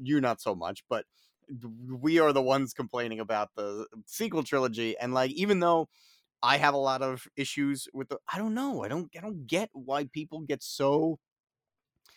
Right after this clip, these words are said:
like, almost, it, it almost feels like they, I don't know, maybe I'm projecting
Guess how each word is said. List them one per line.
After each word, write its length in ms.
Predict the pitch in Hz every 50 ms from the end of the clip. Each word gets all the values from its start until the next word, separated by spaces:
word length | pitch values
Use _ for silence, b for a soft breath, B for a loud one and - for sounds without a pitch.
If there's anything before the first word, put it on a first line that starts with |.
| b b b b
like, 140 | 131 131 135
almost, 320 | 143 151 156 - - 175 - -
it, 120 | - 127 - b b b b -
it 80 | 143
almost 260 | 151 170 185 196 185 -
feels 320 | - 175 165 170 156 208
like 380 | 135 135 131 127 127 127 123 - - _ _ _ _ _ _ _ _ _ _ _ _ _ _ _ _ _ _ _ _ _
they, 720 | - 123 110 110 120 117 117 117 117 117 117 113 113 113 98 B B B B B B B B B B B B _ _ _ b b b b b b b b b b
I 100 | 135 104
don't 100 | 80 71
know, 140 | 67 69
maybe 240 | 76 110 127 120 110
I'm 100 | 98 92
projecting 600 | - - 90 76 78 73 - - 82 82 78 78